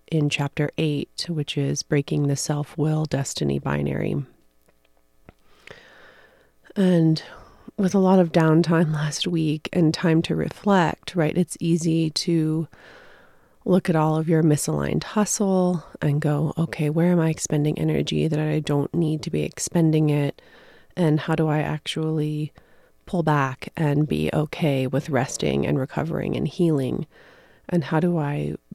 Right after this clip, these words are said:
build a life around that so that it doesn't ever feel like fomo or this inner dying kind of, like, uh,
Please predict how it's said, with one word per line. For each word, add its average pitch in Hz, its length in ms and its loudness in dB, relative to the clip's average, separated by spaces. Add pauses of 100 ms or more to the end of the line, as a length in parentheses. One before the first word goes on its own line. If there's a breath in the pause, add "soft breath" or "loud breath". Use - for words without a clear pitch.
(180)
build 160 400 4
a 170 60 -4
life 156 400 2
around - 320 -4
that - 460 -6
so 151 260 0
that 147 240 2
it 147 100 0
doesn't 165 240 4
ever 151 240 2
feel 151 320 2
like 139 280 -2
fomo 147 840 2
or 139 500 -4 (1200 soft breath)
this 165 440 -2 (140)
inner 175 400 4
dying 147 760 2
kind 139 320 -4
of, 135 180 -6
like, - 380 -6
uh, - 380 -8